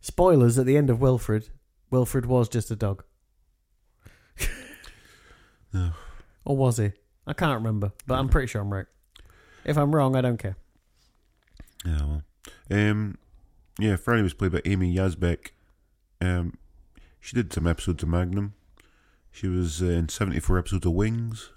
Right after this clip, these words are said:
Speaker 2: and she was also in The Mask.
Speaker 1: The Mask?
Speaker 2: Yeah. She was the love interest in The Mask.
Speaker 1: Hmm.
Speaker 2: She was the reporter type, the redhead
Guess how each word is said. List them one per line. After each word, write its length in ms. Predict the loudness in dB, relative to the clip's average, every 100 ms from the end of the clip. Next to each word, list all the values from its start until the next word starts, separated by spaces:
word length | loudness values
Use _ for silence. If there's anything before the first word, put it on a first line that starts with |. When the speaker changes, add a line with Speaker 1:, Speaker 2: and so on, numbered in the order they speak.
| -16
Speaker 2:
and 80 | -12
she 80 | -8
was 100 | -6
also 240 | -4 -2
in 120 | -2
The 60 | -2
Mask. 420 | -2 -2 -6 -16 _ _ _ _ _ _ _ _ _ _ _
Speaker 1:
The 60 | -8
Mask? 760 | -2 2 2 0 -8 -10 -14 -6
Speaker 2:
Yeah. 220 | -2 -2 -4 -10 _ _ _ _ _ _ -10
She 60 |
was 140 | -8 -6
the 80 | -4
love 160 | -2 -2
interest 420 | -4 -4 -6 -6
in 40 |
The 60 | -6
Mask. 320 | -4 -6 -8 -12 -20 _ _ _ _ _ _ -6
Speaker 1:
Hmm. 360 | -2 0 0 -2 -6 -18 _ _ _ _ _ -18 -8
Speaker 2:
She 80 |
was 80 | -4
the 60 | -4
reporter 440 | -4 -2 0 0
type, 200 | -2 -8 -10 _ -14
the 100 | -8
redhead 320 | -6 -6